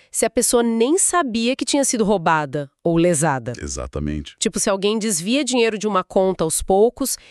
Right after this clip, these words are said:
Speaker 1: e o dano da conta só descobre dez anos depois, o relógio não poderia tá correndo durante essa década inteira de ignorância.
Speaker 2: De jeito nenhum. O relógio exige inércia, e a inércia pressupõe que o titular do direito sabia do problema.
Speaker 1: Olhou pro problema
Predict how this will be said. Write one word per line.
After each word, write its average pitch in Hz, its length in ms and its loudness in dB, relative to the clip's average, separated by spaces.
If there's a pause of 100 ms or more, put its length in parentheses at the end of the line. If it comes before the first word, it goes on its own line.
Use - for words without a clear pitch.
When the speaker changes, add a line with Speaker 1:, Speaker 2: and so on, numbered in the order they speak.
(100)
Speaker 1:
e 220 100 -2
o 233 40 0
dano 226 280 2
da 220 140 0
conta 220 460 0
só 254 400 0
descobre 214 480 -2
dez 214 380 0
anos 220 220 -2
depois, 170 560 -4 (440)
o - 80 -2
relógio 226 400 0
não 277 120 -2
poderia 311 340 -2
tá 311 100 -2
correndo 247 560 0
durante 196 320 0
essa 208 220 -2
década 175 500 0
inteira 180 460 0
de 156 120 -6
ignorância. 160 720 -2
Speaker 2:
De 101 280 -2
jeito 95 400 0
nenhum. 62 280 -6 (200)
O - 80 -10
relógio 110 460 0
exige 120 360 -2
inércia, 127 640 -2 (300)
e 107 100 2
a 123 40 4
inércia 135 400 2
pressupõe 139 480 -2
que 147 80 -4
o 147 40 -2
titular 139 460 0
do 135 140 -2
direito 131 480 2
sabia 156 500 0
do 208 100 -2
problema. 131 540 2
Speaker 1:
Olhou 202 400 2
pro 214 160 -2
problema 180 580 -2